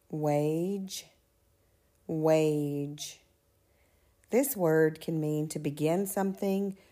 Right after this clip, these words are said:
like if you were going to wage a war, or wage is often, most often referred to as the in-, your income. Income. Wage.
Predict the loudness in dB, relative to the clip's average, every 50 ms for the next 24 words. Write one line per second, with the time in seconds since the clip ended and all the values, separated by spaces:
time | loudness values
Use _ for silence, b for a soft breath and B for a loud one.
0 | B B -6 -6 -6 -6 -6 -8 -6 -4 -4 -2 0 -2 -2 -2 -2 -2 -2 -2
1 | -2 -2 -2 -2 0 -2 -2 -2 -2 -2 -2 -2 -4 -2 -2 -2 -2 -2 -4 -8
2 | -12 _ _ _ _ b b b b b b b b b _ -6 -4 -2 0 0
3 | 0 -2 -2 -4 -4 -2 0 2 2 2 2 0 0 -4 -6 -10 -14 _ _ _
4 | -10 -10 -10 -4 0 2 2 2 2 0 -2 -2 0 0 0 -2 -4 -8 -12 _
5 | -6 -2 2 2 2 2 2 0 -2 -2 -2 -4 -4 -6 -6 -4 -4 -2 -4 -4
6 | -4 -4 -2 -2 -2 -2 -4 -6 -6 -6 -4 -4 -6 -6 B B B B B B
7 | B _ -4 -2 0 0 0 0 -2 -4 -6 -10 -10 -6 -4 -4 -2 -2 -2 -2
8 | -2 -4 -6 -6 -6 -4 -4 -2 -2 -4 -4 -6 -8 -10 -10 -10 -12 -16 _ _
9 | _ _ _ _ _ _ _ _ _ _ _ _ -10 -8 -8 -8 -8 -8 -10 -12
10 | -10 -12 -14 -16 _ _ -6 -2 0 0 0 0 -2 -4 -6 -8 -8 -12 -14 -16